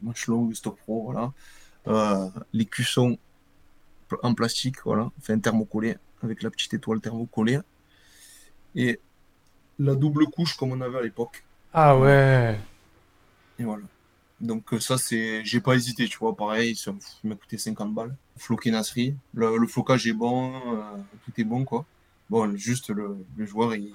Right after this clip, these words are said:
Speaker 1: il a, il a commencé, il était au centre, il a commencé l'année d'après en, en pro, j'ai vérifié, euh, sur sa fiche Wikipédia, j'espérais qu'il ait joué un match ou quoi. Et, euh, et non, en deux mille trois deux mille quatre, il a joué, euh, zéro match, donc voilà.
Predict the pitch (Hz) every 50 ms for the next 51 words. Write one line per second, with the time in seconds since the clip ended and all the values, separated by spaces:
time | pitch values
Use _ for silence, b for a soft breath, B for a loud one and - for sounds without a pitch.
0 | 101 104 98 107 107 - - - 104 110 107 107 107 - - 107 104 107 104 -
1 | - 113 107 107 113 113 98 - 113 120 113 - - 135 135 - 117 110 - -
2 | 113 113 113 107 - 117 113 113 107 104 107 - - - 117 113 107 107 101 104
3 | 107 98 - 110 113 113 104 110 104 107 107 107 113 - - 107 110 117 110 107
4 | 107 - - - - 113 - - - - - - 233 - - 113 113 120 113 117
5 | 113 - - - 127 123 135 131 - 120 127 123 117 120 123 123 123 127 131 131
6 | 131 - - 117 - - 127 131 143 - - - - 110 107 107 110 107 107 107
7 | 104 104 104 104 104 104 107 110 113 113 113 117 117 117 113 - - 110 110 113
8 | 113 98 - 110 - - 104 107 104 101 104 104 107 104 101 - 104 190 208 98
9 | 98 180 170 - - - - - 196 104 - 101 98 90 -